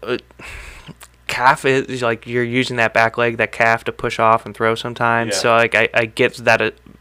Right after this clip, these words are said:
Speaker 1: affects Joe sometimes, but you're one and three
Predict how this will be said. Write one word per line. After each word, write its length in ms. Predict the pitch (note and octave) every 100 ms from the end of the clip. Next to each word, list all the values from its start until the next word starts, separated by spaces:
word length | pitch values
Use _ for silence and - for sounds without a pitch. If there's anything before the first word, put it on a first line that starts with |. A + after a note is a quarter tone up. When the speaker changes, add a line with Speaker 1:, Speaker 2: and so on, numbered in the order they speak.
| -
Speaker 1:
affects 520 | - - A#2+ A#2 - - - -
Joe 320 | B2+ A#2 B2
sometimes, 640 | - C3+ C#3 C#3 D3 D3
but 280 | - A2 - - - - - - - -
you're 180 | A#2+
one 240 | A2+ B2 C#3
and 100 | A2+
three 460 | - G#2+ A2 C3